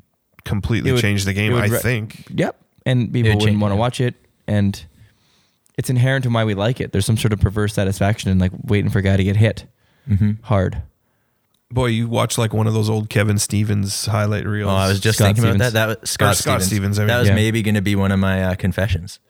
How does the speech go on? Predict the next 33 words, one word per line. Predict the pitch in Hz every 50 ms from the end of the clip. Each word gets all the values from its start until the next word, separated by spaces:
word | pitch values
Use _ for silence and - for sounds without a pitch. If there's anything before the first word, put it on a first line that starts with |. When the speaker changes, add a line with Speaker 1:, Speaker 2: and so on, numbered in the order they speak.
| _ _ _ -
Speaker 3:
that | 120 113
Speaker 2:
Mm. | 110
Speaker 3:
I, | 98 95 -
Speaker 1:
Oh, | 120 110
sorry. | - - 110 110
Speaker 3:
I | 101 104 101
just | 101 101 - 90 82 - - _ -
even | 110 117 110 110 107
still | - - - 104 104 104 101 98 95
would | 92 98 95 85 80
love | 92 95 98 104 104 92 -
to | 101
watch, | 92 92 90 85 87 - - -
like, | 92 87 87 - - -
Speaker 1:
Like | - 113 104
Speaker 3:
his | 90 101
Speaker 1:
a | 101 92
Speaker 3:
top | 101 98 90 95
Speaker 1:
Rock'em | 101
Speaker 3:
ten | 98 95 92
Speaker 1:
Sock'em, | 98 92 92 - - 95
Speaker 3:
hits. | 95 95 -
Speaker 1:
yeah. | 98 101 107
Speaker 2:
Matt | 113 117 135 -
Paul | - 117 113 117
Correa | 117 - - 107 107 110 110
hit | 110 110 117 -
in | 110
the | 107 101
playoffs. | - - 107 107 110 113 117 120 - - - - - - _ _ - 123
Speaker 1:
Oh, |
Speaker 2:
You | 127
Speaker 1:
the | 123